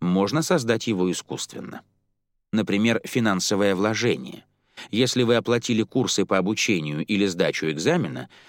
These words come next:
то это хороший стимул, чтобы интенсивно заниматься. Также очень неплохо работает публичная декларация.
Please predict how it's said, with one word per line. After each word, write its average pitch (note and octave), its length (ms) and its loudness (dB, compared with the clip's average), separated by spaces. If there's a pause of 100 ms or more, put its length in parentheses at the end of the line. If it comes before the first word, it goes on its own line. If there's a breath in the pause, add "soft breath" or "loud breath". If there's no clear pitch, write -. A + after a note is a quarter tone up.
(120 loud breath)
то G3 120 4
это F#3+ 180 2
хороший A#2 500 0
стимул, E3+ 560 -2
чтобы D#3+ 380 0
интенсивно G2+ 680 0
заниматься. - 640 -6 (1300)
Также E3+ 360 2
очень C#3 380 2
неплохо B2+ 440 0
работает C#3 480 0
публичная G#2 640 0
декларация. - 720 -4